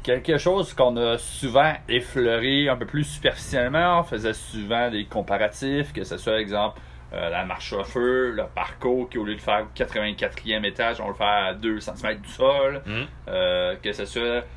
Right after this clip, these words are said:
Speaker 1: le, le laisser aller de certaines personnes, que ce soit la confiance, la connexion humaine,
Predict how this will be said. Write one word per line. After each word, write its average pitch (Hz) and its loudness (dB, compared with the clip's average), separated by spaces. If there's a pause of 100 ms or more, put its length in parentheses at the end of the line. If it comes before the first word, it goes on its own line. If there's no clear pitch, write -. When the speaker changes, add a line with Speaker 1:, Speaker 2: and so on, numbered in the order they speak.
(240)
Speaker 1:
le, 98 0
le 101 2
laisser 107 -2
aller 117 2
de 117 -4
certaines 120 -6
personnes, 165 -2 (140)
que 113 -4
ce 101 -8
soit 110 4
la 101 -2
confiance, 147 -2
la 131 0
connexion 113 -4
humaine, 143 -2